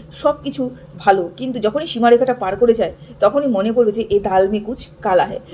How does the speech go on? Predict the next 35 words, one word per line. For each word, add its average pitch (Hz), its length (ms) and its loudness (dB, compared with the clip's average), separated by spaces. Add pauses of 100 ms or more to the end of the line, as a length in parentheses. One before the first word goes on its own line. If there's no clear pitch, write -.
(120)
মানে, 302 140 6
ভালোবাসা 262 480 8
যদি 381 180 2
তুমি, 302 320 -8 (180)
তোমাকে 262 200 0
কেউ 285 140 -2
বাসে, 196 360 0
সেটা 254 240 -2
অতিরিক্ত 330 380 0
হয়ে 233 220 6
গেলেও 285 180 8
কিন্তু 302 200 -4
সেটা 277 240 0 (200)
বিশেষ 214 440 -2
সমান 170 200 -6
হয়ে 131 180 -8
যায়। - 160 -10 (360)
কোনো 359 200 2
কিছুই 320 320 2
অতিরিক্ত 240 400 0
ভালো 156 220 -2
নয়। - 160 -12 (640)
আচ্ছা, - 280 -8 (680)
তো - 160 0
আজকে 381 440 0
যে 233 120 -2 (140)
কথাগুলো 262 300 6
আমি 254 120 6
এই 208 80 0
মুহূর্তে 294 240 -2
বলতে 190 260 0
চলেছি, 202 260 -2
সেটা 277 180 0
দর্শকদের 165 560 0
নিয়ে। 185 160 -12